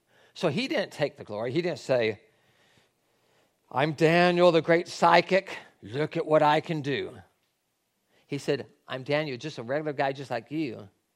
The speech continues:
And yet God told me this." It was nothing about him. It's all about God. I don't have the ability to do this. No psychic does. No astrologer does, because that's all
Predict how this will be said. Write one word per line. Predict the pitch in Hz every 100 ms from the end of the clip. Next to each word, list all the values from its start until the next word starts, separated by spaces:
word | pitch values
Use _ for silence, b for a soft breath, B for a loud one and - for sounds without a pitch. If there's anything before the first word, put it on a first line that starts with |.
| _ _ _ _ _
And | 127 131
yet | - -
God | 151 180 127
told | 139 196
me | 123
this." | 82 71 - _ _ _ _ _ _ _ _ _ _ _ _
It | 120
was | 113
nothing | 123 139 165
about | 160 156
him. | 156 120
It's | -
all | 113
about | 123 139 110
God. | 110 98 - 98 _ _ _ b b -
I | 170
don't | 175
have | 151
the | 156
ability | 123 165 220 190 127
to |
do | 98 98
this. | 95 - - _ - _ b -
No | 175
psychic | 220 170 135 110 -
does. | 104 110 135 - b b -
No | 175
astrologer | - 147 127 113 107
does, | 110 107
because | 123 147
that's | 160 156
all | 156 160 -